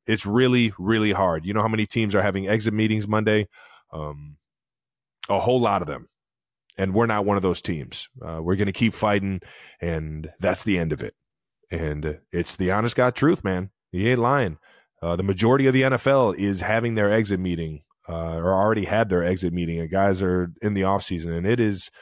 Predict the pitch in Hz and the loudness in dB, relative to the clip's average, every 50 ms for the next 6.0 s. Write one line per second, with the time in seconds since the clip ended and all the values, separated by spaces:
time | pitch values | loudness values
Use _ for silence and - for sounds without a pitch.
0 | - _ - 101 113 120 117 104 95 - - 113 131 135 120 - 123 117 120 120 | -16 _ -2 0 2 2 2 2 2 0 -2 0 0 0 0 0 0 0 2 2
1 | 110 98 95 - - 113 98 - - - 107 104 - 95 85 87 92 87 - - | 0 0 -2 0 0 -2 -2 -2 0 -2 -2 0 -2 -4 -4 -4 -4 -4 -2 -2
2 | 107 95 - - 87 80 78 - - 85 78 73 69 - - - _ _ _ _ | -2 -2 -2 -2 -6 -4 -4 -6 -6 -6 -6 -6 -8 -10 -14 -20 _ _ _ _
3 | _ _ _ - 95 82 87 101 127 147 139 117 110 120 - 117 - - 107 92 | _ _ _ -6 -6 -2 2 2 2 4 4 2 0 0 0 -2 -4 -4 -6 -6
4 | 95 - - 98 95 90 85 80 76 76 - - - 92 101 101 104 113 107 104 | -6 -6 -2 0 0 0 0 -2 -4 -6 -8 -12 -6 -4 -2 0 2 0 0 0
5 | 92 - - - 92 - - 87 80 - - - 78 67 - - - - - | -2 -4 -2 -4 -4 -4 -4 -10 -10 -8 -10 -8 -8 -10 -10 -14 -16 -16 -16